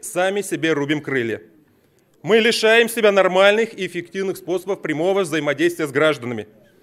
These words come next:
Зачем? Какой к чертовой матери ты депутат, если ты не можешь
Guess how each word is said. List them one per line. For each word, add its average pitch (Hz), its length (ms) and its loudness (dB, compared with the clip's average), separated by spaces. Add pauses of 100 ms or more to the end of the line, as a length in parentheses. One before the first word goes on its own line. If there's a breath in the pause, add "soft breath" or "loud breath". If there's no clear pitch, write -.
(220 soft breath)
Зачем? 196 500 2 (500)
Какой 220 320 -2
к - 20 -12
чертовой 202 360 -2
матери 202 300 0
ты 185 100 -6
депутат, 170 480 -2
если 190 160 -8
ты 185 140 -4
не 170 120 -2
можешь 196 460 -4